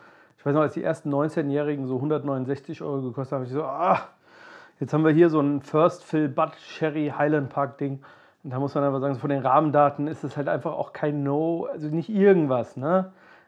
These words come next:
Es ist halt dann doch irgendwie ein Highland Park aus dem Sherry Fass, Fass achtzehn Jahre in Fassstärke von Signatory in so einer tollen Blumenvase. Also da ist leider heutzutage so der Preis und wenn dann der Whisky so schmeckt, dann muss ich sagen, toll.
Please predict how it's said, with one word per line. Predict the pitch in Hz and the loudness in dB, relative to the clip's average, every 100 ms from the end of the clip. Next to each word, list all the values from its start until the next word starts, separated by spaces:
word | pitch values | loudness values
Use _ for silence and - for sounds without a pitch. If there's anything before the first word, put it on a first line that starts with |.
| - | -10
Es | 131 | -8
ist | 160 160 | -4 2
halt | 180 170 151 _ _ _ _ - | 4 4 0 _ _ _ _ -4
dann | 165 | -2
doch | 156 180 | 0 -2
irgendwie | - 165 165 165 | -2 -4 0 0
ein | 156 | 0
Highland | 135 156 175 143 | 0 0 0 -2
Park | 139 139 151 147 _ _ _ - | 0 0 0 -2 _ _ _ -4
aus | 143 | -2
dem | 139 | -2
Sherry | 135 147 139 135 | -4 -4 -4 -4
Fass, | - 135 - | -4 -6 -6
Fass | - 139 | -8 -6
achtzehn | - - 143 131 | -6 -8 -8 -6
Jahre | 123 131 | -4 -4
in | - 131 | -4 -8
Fassstärke | - 139 - 156 139 - | -8 -10 -8 -6 -6 -6
von | 127 - 160 | -6 -2 0
Signatory | 131 135 131 131 131 135 127 - - - | -2 -4 -6 -4 -4 -4 -6 -14 -18 -2
in | 170 | 0
so | 143 | 2
einer | 147 139 | 0 0
tollen | 143 135 | 0 0
Blumenvase. | 127 139 135 135 127 135 | 0 0 2 2 2 0
Also | 139 143 | 0 -2
da | 160 - 196 190 185 - - - - - - - _ _ _ _ _ _ _ - _ - - _ | -2 6 8 8 6 -4 -20 -8 -8 -8 -16 -20 _ _ _ _ _ _ _ -20 _ -20 -20 _
ist | 220 202 | -4 4
leider | 202 202 196 | 8 8 8
heutzutage | 185 185 170 175 170 | 6 4 4 4 4
so | 160 | 4
der | 147 | 4
Preis | 139 147 175 196 196 | 4 6 6 6 2
und | 156 | 0
wenn | 151 151 | 0 0
dann | 147 151 143 | 2 2 2
der | 139 | 2
Whisky | 147 - 143 | 0 -2 -2
so | 139 139 | 0 0
schmeckt, | - 151 151 | -2 -4 -4
dann | 139 131 | -6 -4
muss | 135 135 | -4 -4
ich | |
sagen, | 123 123 123 | -4 -4 -6
toll. | - 123 | -8 -10